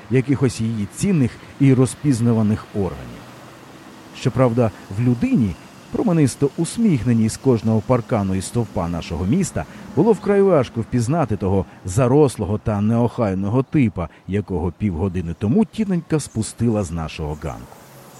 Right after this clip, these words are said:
Дядько згодом дуже шкодував про згаяну винагороду, яка могла б хоч частково відшкодувати непоправну шкоду, завдану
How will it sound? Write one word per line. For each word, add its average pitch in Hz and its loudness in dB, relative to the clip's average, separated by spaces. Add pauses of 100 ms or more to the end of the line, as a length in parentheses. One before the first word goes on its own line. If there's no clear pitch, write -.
(520)
Дядько 110 0
згодом 120 0
дуже 135 2 (220)
шкодував 156 0
про 107 -2
згаяну 98 0
винагороду, 117 2
яка 98 -2
могла 101 -2
б 90 -6 (260)
хоч - -4
частково 139 2
відшкодувати 113 0 (200)
непоправну 117 2
шкоду, 107 2 (200)
завдану 98 -2